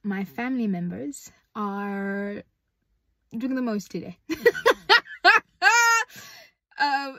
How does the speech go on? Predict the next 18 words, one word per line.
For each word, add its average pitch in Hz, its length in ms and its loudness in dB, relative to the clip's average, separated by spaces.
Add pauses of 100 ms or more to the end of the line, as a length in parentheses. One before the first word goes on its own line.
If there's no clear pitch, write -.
(120)
so 247 500 -6
this 262 200 -8
is 285 140 -8
the 302 140 -10
only 277 180 -12
quiet - 400 -16
place 226 500 -16
I 233 100 -12
could 254 140 -12
find 254 380 -8
for 349 160 0
this 277 520 -2
today. 320 440 0 (600)
Um, 240 580 4 (140)
if 247 180 -2
you 262 140 4
like 277 240 2
me, 226 500 0